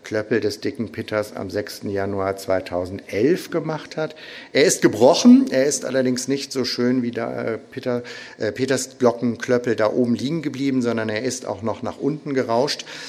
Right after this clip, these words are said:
sodass es also wirklich jeder mitbekommen hat. Es ist zum Glück wenig passiert, aber die Reparatur war natürlich sehr schnell vonnöten.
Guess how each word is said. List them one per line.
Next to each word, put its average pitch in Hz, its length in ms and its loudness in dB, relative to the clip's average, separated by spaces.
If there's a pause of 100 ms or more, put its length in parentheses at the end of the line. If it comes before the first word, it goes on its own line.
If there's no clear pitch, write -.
(320)
sodass 139 320 4
es 143 60 2
also 143 180 8
wirklich - 220 6
jeder 180 240 10
mitbekommen 190 560 4
hat. 180 120 2
Es 147 140 0
ist 165 220 -4
zum 156 100 -2
Glück 160 380 0 (100)
wenig 151 440 0
passiert, 151 600 0
aber 135 500 4 (920)
die 127 80 4
Reparatur 120 640 2
war 113 120 0
natürlich 113 380 -4
sehr 104 160 0
schnell 101 240 -6
vonnöten. 107 540 -6